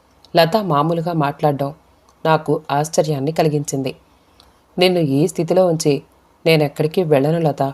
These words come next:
నా గొంతు అదో రకంగా మారింది. "నా మీద నీకున్న ప్రేమ తెలుసు, కానీ ఈ మ్యారేజ్కి వెళ్ళటం ఎంత ముఖ్యమో కూడా తెలుసు. ఇంకేమీ మాట్లాడకుండా వెంటనే బయలుదేరు.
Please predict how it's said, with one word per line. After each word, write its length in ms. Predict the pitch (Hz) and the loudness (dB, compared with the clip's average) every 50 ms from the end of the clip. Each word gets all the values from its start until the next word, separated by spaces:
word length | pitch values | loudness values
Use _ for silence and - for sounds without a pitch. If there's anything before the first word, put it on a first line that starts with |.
| - _ _ _ _ _ _ _ _ _ _ _ _ - | -8 _ _ _ _ _ _ _ _ _ _ _ _ 2
నా 100 | 165 165 | 4 4
గొంతు 460 | 160 156 156 135 131 131 135 151 - - _ _ _ _ _ | 4 4 2 -2 -2 -2 -4 -6 -6 -6 _ _ _ _ _
అదో 220 | 151 156 156 185 190 | 0 0 2 0 -2
రకంగా 400 | 175 156 - 143 135 135 156 160 | -2 -2 -2 -2 0 2 2 2
మారింది. 440 | 160 151 143 131 127 131 127 120 - _ _ _ _ _ _ _ _ _ _ - _ _ _ _ _ - | 2 0 0 -2 -4 -6 -8 -10 -12 _ _ _ _ _ _ _ _ _ _ -20 _ _ _ _ _ 0
"నా 160 | 165 170 160 151 | 2 2 4 2
మీద 300 | 143 139 139 143 - 165 | 2 0 -2 0 0 0
నీకున్న 480 | 175 180 170 156 160 - 139 135 156 | 0 2 0 0 0 -2 -2 -2 -2
ప్రేమ 340 | 165 160 - 143 135 156 165 | -4 -2 0 0 0 0 -2
తెలుసు, 360 | 165 165 151 139 135 - 165 | -2 -2 -2 -2 -2 -4 -6
కానీ 380 | 160 - 143 135 147 208 220 160 - _ _ _ _ _ _ - _ _ _ - | -6 -4 -4 -2 -2 -2 -4 -4 -10 _ _ _ _ _ _ -20 _ _ _ 2
ఈ 120 | 190 185 170 | 2 4 4
మ్యారేజ్కి 500 | 151 139 135 139 160 175 175 - - 156 | 2 0 2 2 2 2 2 0 0 2
వెళ్ళటం 260 | 143 143 139 180 180 | 2 2 0 -2 -2
ఎంత 380 | 180 156 147 131 135 139 - | 0 0 0 0 -2 -4 -2
ముఖ్యమో 420 | 170 160 143 131 - - 156 160 160 | 0 0 0 0 0 0 2 2 2
కూడా 200 | 160 160 147 170 | 2 2 2 2
తెలుసు. 360 | 170 - 160 147 - - - - _ _ _ _ _ _ _ _ _ _ _ _ - | 2 0 -2 0 -2 -4 -6 -6 _ _ _ _ _ _ _ _ _ _ _ _ -4
ఇంకేమీ 420 | 143 135 - - 131 131 143 165 | -4 -2 0 0 2 2 2 2
మాట్లాడకుండా 720 | 160 151 135 127 - - 160 156 156 160 - 135 131 156 | 2 0 -2 -2 0 2 2 2 2 0 0 0 2 2
వెంటనే 460 | 180 165 160 151 143 135 151 151 180 190 | 2 2 0 -2 -2 -2 0 0 0 2
బయలుదేరు. 520 | 165 156 143 147 160 165 151 131 123 - | 4 4 4 6 6 4 2 2 0 -2